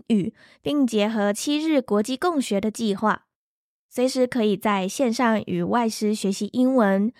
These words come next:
国际共学是前往菲律宾与马巴拉卡特市立大学学生一起学习，一边学习一边游玩外，还有体验菲律宾当地传统文化、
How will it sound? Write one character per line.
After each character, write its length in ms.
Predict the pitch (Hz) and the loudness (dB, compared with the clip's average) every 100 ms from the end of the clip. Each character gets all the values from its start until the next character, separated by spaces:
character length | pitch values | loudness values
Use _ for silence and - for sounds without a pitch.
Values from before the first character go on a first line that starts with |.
| - - _ | -20 -20 _
国 120 | - 220 | -2 0
际 140 | 302 | 2
共 240 | 349 339 | 0 0
学 240 | 294 208 202 | 0 2 2
是 180 | 240 233 | 2 -2
前 320 | - 190 202 | -2 -2 2
往 240 | 220 180 | 2 0
菲 160 | 175 226 | -2 0
律 140 | 226 | 2
宾 420 | 233 220 214 214 - | 0 0 0 0 -2
与 340 | 196 190 196 - - - - | -2 0 -2 -4 -20 -20 -2
马 260 | 214 190 175 | 0 0 0
巴 240 | 254 285 | 0 0
拉 240 | 302 294 | 2 0
卡 340 | 320 - 208 165 | -2 -6 -6 -8
特 460 | - - 277 - _ _ - | -8 0 0 0 _ _ -16
市 400 | - - 302 240 | -10 -2 0 2
立 240 | 277 269 | 2 2
大 240 | 233 226 | 2 2
学 260 | 196 190 175 | 0 0 -2
学 220 | - 170 | 0 -2
生 120 | 202 | 0
一 160 | 202 233 | 0 0
起 120 | 202 | -2
学 260 | 165 170 196 | -4 -4 -4
习， 320 | - - 233 _ _ - - - | -6 -6 -8 _ _ -20 -18 -2
一 100 | 320 | 0
边 180 | 339 | 0
学 220 | 359 269 240 | 2 2 2
习 320 | 233 214 226 | 0 0 0
一 140 | - | 0
边 240 | 240 233 220 | 2 2 4
游 180 | 185 | 4
玩 340 | 190 190 180 180 | 4 2 2 0
外， 280 | 226 226 - _ - - | 0 0 -2 _ -20 -20
还 280 | - 208 202 | -8 -2 0
有 260 | 302 277 302 | 2 0 -2
体 360 | - 196 175 | -6 -8 -2
验 220 | 220 220 | 2 2
菲 160 | 208 220 | 2 0
律 120 | 220 | 0
宾 260 | 226 208 226 | 0 0 0
当 260 | 247 247 | 0 -2
地 220 | 294 294 202 | -2 -2 -2
传 240 | - 185 | -4 -4
统 260 | 202 196 190 | 0 0 0
文 160 | 196 | 0
化、 420 | 262 339 349 - | 2 2 0 -2